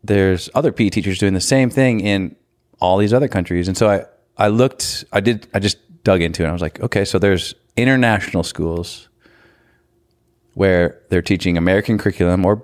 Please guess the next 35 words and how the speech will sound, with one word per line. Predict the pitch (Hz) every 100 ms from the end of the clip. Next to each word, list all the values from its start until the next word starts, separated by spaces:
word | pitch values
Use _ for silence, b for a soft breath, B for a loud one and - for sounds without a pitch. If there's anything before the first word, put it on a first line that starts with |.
| - -
like, | 104 -
British | 135 101 90
curriculum | - 98 - 92 92 92 87
or, | 80
or | - 80 82 80 76 - -
the | 98 90
Australian | 90 - 87 90 87
curriculum, | 85 87 - 85 82 80
and, | 85 82 - _ _ -
and | 87 82 82
they're | 92
doing | 95
the | 90
same | 120 131 131
job | 131 107
I | 98
am, | 92 90
essentially, | - 85 - 80 92 - b b b b b -
just | - -
in | 78
a |
different | 76 78 58
country. | - 73 - 90 98 _ _ _
And | 90
instantly | 95 104 - 90 82
it | 73
was, | 82 76 - - _ b b b b _ _
"That's | - 80 80
adventure." | 76 76 - 78 - _ _ _ _ _ b b b b _ -
There's | 107 107
some | 113
adventure | 95 98 87
there. | 85 87 95 - _ _ _ _ _ _ _ _ - - 107
And | 95
so | 104 95 90